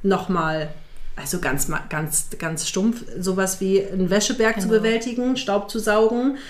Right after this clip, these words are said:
Speaker 1: ähm, so das, das, äh, diese, diese trivialen Dinge, die manchmal ist, „Oh Gott, jetzt, jetzt muss ich noch putzen“,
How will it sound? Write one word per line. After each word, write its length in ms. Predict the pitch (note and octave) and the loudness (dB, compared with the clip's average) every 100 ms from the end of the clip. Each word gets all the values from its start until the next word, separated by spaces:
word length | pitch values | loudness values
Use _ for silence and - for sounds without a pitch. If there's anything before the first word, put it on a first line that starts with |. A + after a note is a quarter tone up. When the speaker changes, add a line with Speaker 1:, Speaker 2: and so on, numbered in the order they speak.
| - - | -10 2
Speaker 1:
ähm, 420 | G#3 G#3 G3+ G3+ - | 6 6 6 2 6
so 160 | G#3+ | 6
das, 380 | G3+ G#3 G#3 - - - - | 8 4 2 -2 -8 -14 -8
das, 380 | - G#3 G3+ - | 0 2 2 -2
äh, 160 | G3 F#3+ G3+ | 0 0 0
diese, 180 | G3+ G3 | 2 2
diese 280 | G3 F#3 G3 | 4 2 2
trivialen 640 | - A#3+ A#3+ G3+ G3 G3 | 0 0 6 8 8 6
Dinge, 260 | G#3 B3 F#3+ | 4 4 4
die 160 | G3+ | 4
manchmal 420 | F#3+ G3+ A3 G#3 F#3+ | 4 2 2 0 0
ist, 160 | - | -2
„Oh 140 | E3+ - | -2 -2
Gott, 240 | E3 D#3+ | -2 -2
jetzt, 140 | D#3 - | -4 -6
jetzt 160 | - | -6
muss 160 | F#3+ F#3+ | -2 0
ich 60 | F3 | 0
noch 200 | C#3+ - | -2 -2
putzen“, 640 | A#3 A#3+ - D3 G3 | -4 -2 -2 0 -2